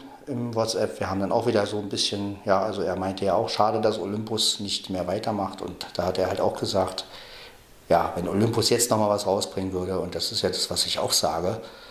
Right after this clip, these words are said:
ähm, ja, die würden jetzt wahrscheinlich wirklich ein richtig gutes Gerät rausbringen, wenn sie weitermachen würden. Aber das Smartphone hat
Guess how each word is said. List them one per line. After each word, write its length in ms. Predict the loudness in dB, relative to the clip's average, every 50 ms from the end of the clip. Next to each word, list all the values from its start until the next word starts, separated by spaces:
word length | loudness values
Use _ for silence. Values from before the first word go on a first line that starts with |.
| -20 -20 -20 -20 -20 -20 -20 -6 0
ähm, 560 | 4 6 6 6 6 4 2 0 -2 -6 -10 -14 -18 -20 -20 -20 -20 -20 -20 -6 2
ja, 260 | 4 4 4 4 2 -4 -4 -4
die 140 | -2 0 2
würden 180 | 2 2 4 4
jetzt 280 | 4 4 4 4 4
wahrscheinlich 460 | 4 4 4 4 2 0 0 -2 -2
wirklich 520 | -4 -4 -2 0 0 0 0 -2 -4 -6 -10 -16 -20 -20 -20 -20 -14 -8
ein 160 | -6 -2 0
richtig 400 | 2 2 2 2 2 0 -2 -2
gutes 240 | -2 0 0 0 2
Gerät 380 | 2 2 2 2 2 2 2 0
rausbringen, 500 | 0 0 0 0 0 0 0 0 -2 -4
wenn 160 | -4 -4 -4 -2
sie 100 | 0 0
weitermachen 460 | 2 2 2 2 2 0 -2 0 2
würden. 220 | 2 2 4 2 0 -2 -4 -4 -4 -6 -4 -6 -8 -10 -12 -14 -16 -16 -16 -14 -12 -12 -10 -10 -6 -4 -4 -4 -4 -4 -4 -2 -2 -2 -2 -4 -6 -4 -2 -2 0 2
Aber 520 | 4 4 4 4 4 2 2 2 2 2 0 0 -2 -4 -6 -8 -12 -14 -16 -14 -12 -10 -8 -6 -4 -4 -4 -2 -2 -2 2 4
das 180 | 4 4 4 4
Smartphone 880 | 2 2 2 4 6 6 6 6 4 2 -2 0 2 4 4 4 2 2
hat 400 | 0 -2 -2 -2 -4 -4 -6